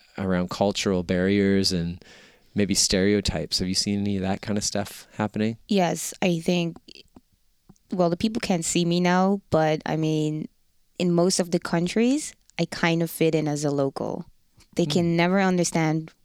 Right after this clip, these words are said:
Speaker 2: what I'm from or where I'm from. And then I say I'm Dutch and they're like, "Are you sure that you're Dutch? 'Cause you're not white,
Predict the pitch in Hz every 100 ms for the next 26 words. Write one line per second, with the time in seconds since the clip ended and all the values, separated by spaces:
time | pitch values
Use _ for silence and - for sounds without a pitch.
0 | _ 175 165 160 139 147 143 147 135 113
1 | 117 135 147 147 139 - 147 107 175 -
2 | - - 160 151 151 160 151 143 156 139
3 | - 147 143 131 135 - - - _ _
4 | 247 294 415 403 - 359 339 330 311 302
5 | 311 302 294 285 277 - - 302 294 311
6 | 339 392 202 196 165 170